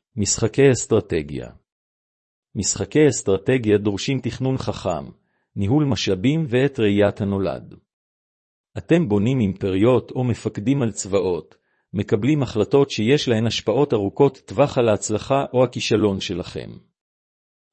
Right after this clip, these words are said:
משחקים אלה מיועדים לאמיצים מכיוון שהם מאתגרים את האינטלקט והסבלנות שלכם,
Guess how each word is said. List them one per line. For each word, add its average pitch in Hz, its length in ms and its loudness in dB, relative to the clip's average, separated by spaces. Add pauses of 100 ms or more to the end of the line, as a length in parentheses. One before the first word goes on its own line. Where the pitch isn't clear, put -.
(100)
משחקים 147 580 -2
אלה 120 280 2
מיועדים 98 600 0
לאמיצים 113 480 0
מכיוון 113 520 0
שהם 107 240 0
מאתגרים 110 520 0
את - 100 -6
האינטלקט 101 680 0
והסבלנות 98 720 -2
שלכם, 82 500 -6